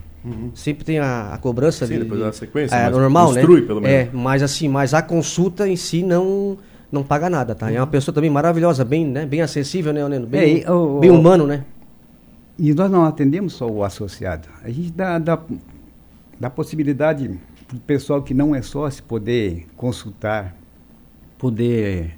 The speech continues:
Speaker 3: chegar lá falar com a, com um advogado. Claro que
Speaker 1: Pra
Speaker 3: sim.
Speaker 1: conhecer, né? Pra ir
Speaker 3: É.
Speaker 1: conhecendo o trabalho, né, também.
Speaker 3: Então, o, todos os médicos que tem ali, eles atendem também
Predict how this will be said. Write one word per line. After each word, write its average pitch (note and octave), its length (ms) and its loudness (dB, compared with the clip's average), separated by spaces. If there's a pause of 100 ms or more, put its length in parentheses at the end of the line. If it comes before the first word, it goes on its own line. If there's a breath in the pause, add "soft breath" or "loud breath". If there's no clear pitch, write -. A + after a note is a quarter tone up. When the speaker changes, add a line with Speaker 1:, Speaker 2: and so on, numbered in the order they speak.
Speaker 3:
chegar G2+ 340 -6
lá A2 140 -4
falar G#2 260 -6
com G2 140 -6
a, F2+ 80 -6
com E2+ 560 -8 (220)
um F#2 80 -8
advogado. F#2 680 -8 (640 soft breath)
Claro D#3 320 -2
que - 100 -14
Speaker 1:
Pra B2+ 100 -2
Speaker 3:
sim. B2 60 -6
Speaker 1:
conhecer, D#3 440 4
né? D3 60 2
Pra A#2+ 120 -2
ir B2+ 60 2
Speaker 3:
É. E3+ 60 4
Speaker 1:
conhecendo D3+ 420 4
o C#3 40 -4
trabalho, G2 500 -2
né, E2 80 -8
também. E2 260 -4
Speaker 3:
Então, C#3 320 0
o, G3 160 4
todos G3+ 360 4
os F#3 180 2
médicos F3 420 4
que - 60 -20
tem E3 100 4
ali, C#3 460 4 (560 loud breath)
eles D3+ 220 -2
atendem F#3 420 -2
também A#2+ 480 0